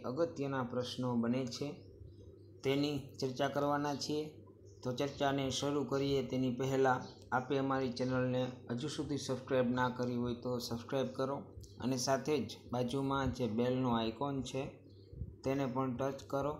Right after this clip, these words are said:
જેથી કરીને અમે કોઈ પણ વીડિયોઝ મૂકીએ તો તેના નોટિફિકેશન તમને સૌપ્રથમ મળી રહે. સાથે જ મિત્રો,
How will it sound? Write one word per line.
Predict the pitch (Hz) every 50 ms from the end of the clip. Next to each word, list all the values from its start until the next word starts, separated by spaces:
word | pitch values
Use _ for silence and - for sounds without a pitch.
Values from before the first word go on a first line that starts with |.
| - - - - - - - - - -
જેથી | - 135 135 131 147 143
કરીને | - 151 143 143 143 139 139 139
અમે | 139 135 127 127
કોઈ | 120 - 123 123 123
પણ | 135 131 127 120
વીડિયોઝ | 120 120 123 127 131 131 117 107
મૂકીએ | 110 110 120 123 - 151 139 117 104 - - - - -
તો | - 127
તેના | 117 123 131 131 135 131
નોટિફિકેશન | 117 110 113 120 117 120 143 135 139 139 127 - 143 131 - - 135 135 131 123
તમને | 117 123 127 127 127 127 123 120 - - - - -
સૌપ્રથમ | - - 127 127 123 127 127 127 - - 123 123 123 120 - - - - - - -
મળી | 107 117 117 117 107
રહે. | 98 90 - - - - - - - - - - - - - - - -
સાથે | - - 131 131 131 131 151 151
જ | 143 135
મિત્રો, | 135 135 131 - 135 139